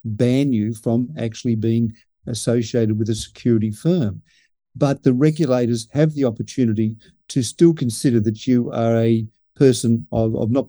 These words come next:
not having appropriate, uh, history. Um,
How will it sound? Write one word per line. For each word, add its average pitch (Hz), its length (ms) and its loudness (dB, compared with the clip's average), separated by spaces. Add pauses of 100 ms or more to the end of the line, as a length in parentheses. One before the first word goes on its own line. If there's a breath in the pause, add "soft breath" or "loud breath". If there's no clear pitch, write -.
(100)
not 131 180 0
having 107 320 0
appropriate, 110 680 0 (340 soft breath)
uh, 107 340 -2
history. 139 640 -2 (260)
Um, 113 840 -2